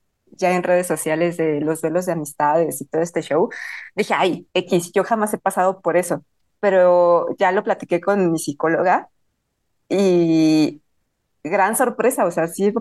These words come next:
sí he pasado por este tipo de duelos de, de amistades y yo ni me había dado cuenta, porque generalmente soy una persona que trato de no visibilizar,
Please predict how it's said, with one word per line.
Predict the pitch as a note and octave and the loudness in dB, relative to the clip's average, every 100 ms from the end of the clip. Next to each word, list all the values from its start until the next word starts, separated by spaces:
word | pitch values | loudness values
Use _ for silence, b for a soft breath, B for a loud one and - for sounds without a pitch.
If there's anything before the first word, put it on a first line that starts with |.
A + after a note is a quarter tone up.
| - | -8
sí | - G#3+ | -6 -6
he | |
pasado | G#3+ B3+ A3+ A#3 | -4 -2 0 0
por | F#3 | -2
este | G#3 - | -4 -6
tipo | - G3+ A3 | -8 -4 0
de | G#3 | 0
duelos | E3+ F3 G3+ A3 G#3+ | 2 2 0 -2 -2
de, | F3+ D#3+ D3 | 0 0 0
de | D#3+ | 0
amistades | D#3+ E3+ - E3 G#3 C#4 | -2 -4 -2 0 0 -2
y | G3+ E3+ | -2 -2
yo | |
ni | F#3+ A3+ | 0 0
me | F#3 | 0
había | D#3+ | 2
dado | E3 F#3+ F#3+ | 2 2 0
cuenta, | E3+ F3 D#3+ - _ _ _ _ _ _ | -4 -2 -4 -6 _ _ _ _ _ _
porque | E3 E3+ F3+ | -8 -4 -2
generalmente | F3+ E3 E3 F#3 F#3 G#3+ | 0 2 2 0 0 -2
soy | G#3 F3 | 0 -2
una | F#3+ G#3 | 0 -2
persona | - - D#3+ F#3+ | -4 -4 -6 -6
que | - | -6
trato | D3 E3 F#3 G3 | -4 -2 0 0
de | E3+ D#3 | 2 0
no | E3+ F3+ | 0 0
visibilizar, | G#3+ A3 E3 D#3 D3+ E3+ E3+ | 0 0 0 0 0 0 0